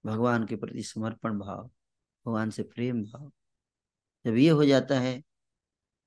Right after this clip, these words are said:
तो भगवान हमसे दूर नहीं है, चौबीस घंटे हमारे साथ हैं, है ना? वो हमारी रक्षा करेंगे, है ना? और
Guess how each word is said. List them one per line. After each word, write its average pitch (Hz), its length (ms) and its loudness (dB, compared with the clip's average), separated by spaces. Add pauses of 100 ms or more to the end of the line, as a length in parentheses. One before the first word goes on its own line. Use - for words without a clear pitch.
(100)
तो 135 100 0
भगवान 123 400 2
हमसे 120 280 0
दूर 135 240 0
नहीं 131 200 0
है, 101 60 -4
चौबीस 139 440 -6
घंटे 104 260 -6
हमारे 104 300 -6
साथ 98 220 -12
हैं, - 260 -20 (960)
है 107 60 -6
ना? 131 120 -6 (360)
वो 160 120 6
हमारी 135 500 2 (580)
रक्षा 113 300 -6
करेंगे, 98 500 -6 (760)
है - 20 -8
ना? - 120 -8 (1120)
और 104 340 -2